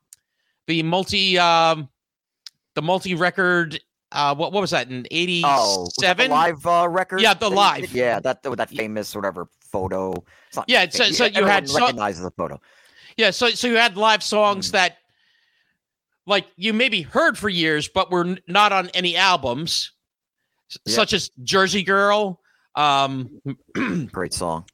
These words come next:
Speaker 1: S-, Santa, Santa Claus Is Coming to Town. You had
Speaker 2: Mm-hmm.
Speaker 1: Bruce's rendition of, um,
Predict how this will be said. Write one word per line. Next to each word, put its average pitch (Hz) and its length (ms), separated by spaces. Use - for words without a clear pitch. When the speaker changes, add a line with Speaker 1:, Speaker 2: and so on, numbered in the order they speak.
Speaker 1:
S-, - 240
Santa, 180 300
Santa 165 240
Claus 160 220
Is 143 60
Coming 151 220
to 139 80
Town. 202 540
You 165 100
had 165 120
Speaker 2:
Mm-hmm. 113 100
Speaker 1:
Bruce's 185 340
rendition 170 540
of, 151 420
um, 143 640